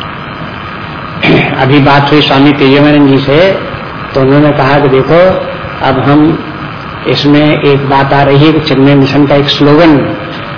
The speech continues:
डेवलप हो रहा है, धीरे धीरे आ रहा है, फिलहाल उसके ऊपर विचार करो। क्या विचार करो?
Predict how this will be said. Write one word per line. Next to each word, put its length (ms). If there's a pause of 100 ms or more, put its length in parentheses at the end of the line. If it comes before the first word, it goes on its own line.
(300)
डेवलप 500
हो 60
रहा 120
है, 160
धीरे 220
धीरे 240
आ 180
रहा 160
है, 180 (1040)
फिलहाल 340
उसके 240
ऊपर 200
विचार 360
करो। 240 (960)
क्या 120
विचार 340
करो? 520